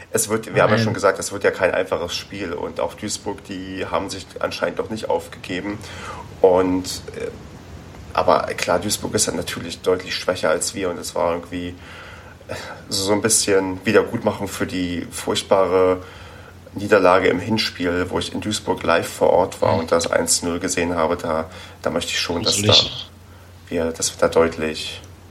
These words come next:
Speaker 1: jetzt das drei zu eins machen und, oder
Speaker 3: Ich glaub,
Speaker 1: dann
Speaker 3: da bin ich eingeschlafen vorm Fernseher.
Speaker 1: <laughs> Ich,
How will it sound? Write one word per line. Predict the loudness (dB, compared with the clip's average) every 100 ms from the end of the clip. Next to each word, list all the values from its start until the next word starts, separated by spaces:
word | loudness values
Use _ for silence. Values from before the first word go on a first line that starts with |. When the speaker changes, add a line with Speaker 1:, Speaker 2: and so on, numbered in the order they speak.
| -14 -8
Speaker 1:
jetzt | -4 -4 -2
das | -2 2
drei | 2 2
zu | 2
eins | 0 0 -2
machen | -2 -2 -2
und, | -4 -6 -8 -10 -8
oder | -6
Speaker 3:
Ich | -4
glaub, | 0
Speaker 1:
dann | 2
Speaker 3:
da | 2
bin | 2
ich | 2 4
eingeschlafen | 2 4 2 4 4 2 -2
vorm | -2 -2
Fernseher. | -2 -2 0 0 0 -4 -6 -6 -4 -4 -6 -8 -14 -6
Speaker 1:
<laughs> | -6 2 2 2 -4 -2 -2 2
Ich, | 2 2 0 -2 -2 -2